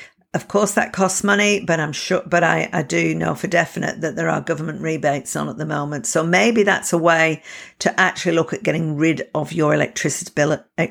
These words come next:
electricity bill entirely. Another thing that a few people that I know, uh, do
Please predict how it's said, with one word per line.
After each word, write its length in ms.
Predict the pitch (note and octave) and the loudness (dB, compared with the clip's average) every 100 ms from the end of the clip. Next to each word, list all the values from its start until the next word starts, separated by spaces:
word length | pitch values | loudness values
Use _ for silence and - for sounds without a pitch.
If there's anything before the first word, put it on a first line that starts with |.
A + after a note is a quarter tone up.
| - | -2
electricity 760 | D#3 D#3+ D#3+ - - D#3 D3 D3+ | 2 4 2 0 -2 -2 0 -2
bill 260 | - D3+ - | 2 2 2
entirely. 800 | D#3 C#3+ - B2+ D3+ D#3 C#3+ C#3 - _ _ - - - - | -2 -4 -2 0 2 2 0 -2 -10 _ _ -18 -16 -16 0
Another 340 | A3 C#4+ C5 | 2 4 2
thing 300 | - G3+ E3+ | 2 -2 0
that 240 | D#3+ D#3 - | 2 2 0
a 80 | E3 | -4
few 440 | - G3+ G3+ F#3+ F3+ | -2 2 4 4 2
people 360 | G#3 F3 E3+ | 2 0 2
that 200 | D3+ A2 | 0 2
I 160 | F3 A#3+ | 2 2
know, 460 | F3 D#3 D3+ D3+ - - - _ | 2 2 2 0 -8 -20 -20 _
uh, 160 | E3+ D#3 | 0 0
do 520 | C#3+ E3+ E3 E3 E3+ | 0 0 2 2 0